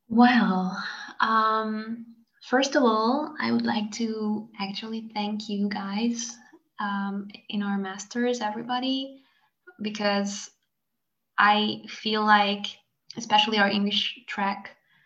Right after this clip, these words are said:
we have become a community, like, a, a really close-knit one, and we can actually rely on each other. And even though when we were on Zoom last semester,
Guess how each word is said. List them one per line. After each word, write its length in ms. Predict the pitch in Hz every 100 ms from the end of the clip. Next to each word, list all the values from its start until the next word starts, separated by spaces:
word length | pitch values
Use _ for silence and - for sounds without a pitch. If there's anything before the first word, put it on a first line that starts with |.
| _
we 60 | 220
have 120 | 214
become 440 | 214 208 202 196 196
a 80 | 190
community, 720 | 196 196 196 95 90 - -
like, 380 | - - - - _ _ - -
a, 120 | 233 233 233
a 60 |
really 300 | 214 220 214
close-knit 600 | 214 208 196 - 202 202 -
one, 460 | 180 180 180 180 - _ _ _ _
and 140 | - 202
we 120 | 208
can 140 | 214
actually 380 | 202 208 214 208
rely 380 | 196 190 190 190
on 120 | 190
each 220 | 190 202
other. 240 | 202 185 185
And 380 | - 196 196 196 - - - _ _ _ _ -
even 280 | 240 240 233
though 340 | 214 202 202
when 260 | 208 214 208
we 120 | 214
were 140 | 202
on 140 | 196 196
Zoom 420 | 196 196 196 196
last 300 | 196 196 -
semester, 840 | 202 190 196 - 233 226 233 233